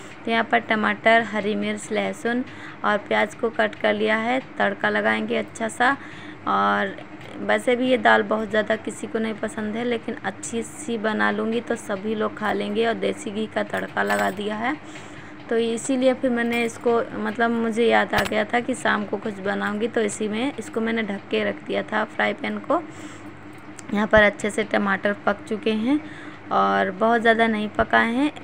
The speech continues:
हल्के से पक गए थे, तभी मैंने अच्छे से मैश कर दिया था और डाल दी है दाल। तो ये दाल अच्छी लगती है, वैसे अरहर की दाल बनाने वाली थी, लेकिन वो फिर बहुत ज़्यादा अच्छी नहीं लगती है बिना हल्दी की, तो फिर मैंने इसीलिए इस,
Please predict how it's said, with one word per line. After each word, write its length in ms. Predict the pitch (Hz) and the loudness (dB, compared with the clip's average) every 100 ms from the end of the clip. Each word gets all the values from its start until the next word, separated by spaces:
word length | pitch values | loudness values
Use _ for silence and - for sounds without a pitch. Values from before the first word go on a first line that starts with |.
| - - - | -14 -14 -8
हल्के 340 | 208 202 - | -6 -4 -4
से 140 | 220 214 | -4 -2
पक 200 | - 202 - - | 0 0 -2 0
गए 140 | 214 | 0
थे, 160 | 214 254 | 0 -4
तभी 280 | - 202 208 | -2 -2 0
मैंने 260 | 208 208 | 0 0
अच्छे 240 | 202 - 202 | -2 -4 -8
से 180 | - 220 | -4 -2
मैश 260 | 208 202 - | -2 -4 -2
कर 140 | 208 | -2
दिया 220 | 196 214 208 | 0 0 0
था 140 | 254 - | -2 0
और 140 | 196 180 | 0 0
डाल 280 | - 196 196 | 2 2 0
दी 120 | 208 | -4
है 160 | 208 | -4
दाल। 300 | 185 185 190 - - - - - - | -2 -2 -2 -6 -14 -16 -16 -12 -2
तो 60 | |
ये 120 | 240 226 | 0 4
दाल 260 | 233 233 - - 214 | 6 4 0 -4 -2
अच्छी 280 | - - | -2 0
लगती 340 | 233 226 - 254 | -2 -2 0 2
है, 80 | 254 | 2
वैसे 280 | 233 233 247 | 2 0 2
अरहर 360 | 226 214 220 214 | 4 2 2 0
की 180 | 240 | 0
दाल 240 | 220 220 220 | 4 4 4
बनाने 520 | 208 202 208 208 208 | 0 0 2 0 2
वाली 200 | 208 208 | 2 0
थी, 180 | 202 240 | -4 -4
लेकिन 280 | 233 214 214 | -2 -2 -4
वो 220 | 208 214 220 - - - - | -2 -2 -4 -10 -16 -16 -8
फिर 80 | 226 | -4
बहुत 240 | 208 220 208 | 2 2 4
ज़्यादा 280 | 214 220 | 4 6
अच्छी 300 | 208 - 226 | 4 0 -4
नहीं 140 | 214 208 | -2 -2
लगती 320 | 196 - 220 | -2 -2 -2
है 60 | 226 | 0
बिना 320 | 202 202 202 | 0 -2 -2
हल्दी 220 | 196 190 | -2 -2
की, 160 | - 214 | -2 -4
तो 160 | - 214 | -4 2
फिर 160 | 226 | 2
मैंने 260 | 220 214 214 | 2 0 -2
इसीलिए 500 | - - 214 202 208 | -4 -6 -4 0 0
इस, 240 | 214 208 | -2 -6